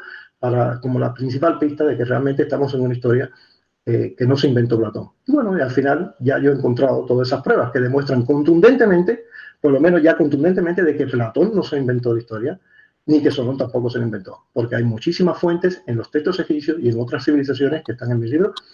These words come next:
donde se habla claramente de lo mismo, una isla delante de Gibraltar, una gran civilización marítima. Cuando no se menciona la isla, se dice una gran civilización, una alta civilización marítima de gran poder en el Atlántico.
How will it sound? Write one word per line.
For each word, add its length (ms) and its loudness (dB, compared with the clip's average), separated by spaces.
donde 260 2
se 100 0
habla 220 2
claramente 380 2
de 60 2
lo 100 -2
mismo, 240 -2
una 180 2
isla 200 4
delante 280 -2
de 80 2
Gibraltar, 460 2
una 180 2
gran 180 2
civilización 540 0
marítima. 400 2
Cuando 240 2
no 80 6
se 120 4
menciona 280 6
la 140 6
isla, 180 4
se 140 2
dice 300 4
una 180 4
gran 180 2
civilización, 580 -4
una 200 -2
alta 200 -2
civilización 520 -4
marítima 500 -2
de 100 -4
gran 220 -4
poder 320 2
en 140 -2
el 80 0
Atlántico. 560 -8